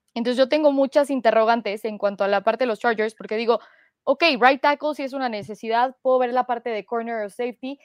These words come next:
más por el uso de, este, defensivo de Staley, me gusta bastante eso, chance un right guard, y luego digo, un running back dos, otro linebacker, pero pues no es tan importante y más usando nickel dime. Bueno,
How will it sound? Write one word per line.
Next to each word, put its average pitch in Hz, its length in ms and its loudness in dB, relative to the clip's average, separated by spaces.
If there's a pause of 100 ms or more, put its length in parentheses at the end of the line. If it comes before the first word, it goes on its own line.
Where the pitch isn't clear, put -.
(140)
más 269 340 -4
por 277 140 0
el 240 120 -2
uso 240 160 -4
de, 208 420 -4
este, 202 200 -10
defensivo 220 380 -2
de 214 60 -2
Staley, 277 460 0 (380)
me 233 180 -6
gusta 240 240 -6
bastante 233 380 -4
eso, 294 340 -2
chance 302 300 -4
un 285 120 -2
right 262 220 0
guard, 254 260 6 (180)
y 277 80 -2
luego 302 220 6
digo, 330 360 4 (160)
un 269 180 -4
running 240 300 0
back 240 160 0
dos, 247 400 -2 (400)
otro 302 300 -2
linebacker, 302 500 -4
pero 262 180 -6
pues 247 120 -10
no 269 60 -8
es 269 80 -10
tan 285 120 -8
importante 247 540 -6
y 254 60 -4
más 233 240 -4
usando 220 340 -10
nickel 214 360 -10
dime. 233 280 -4
Bueno, 277 400 0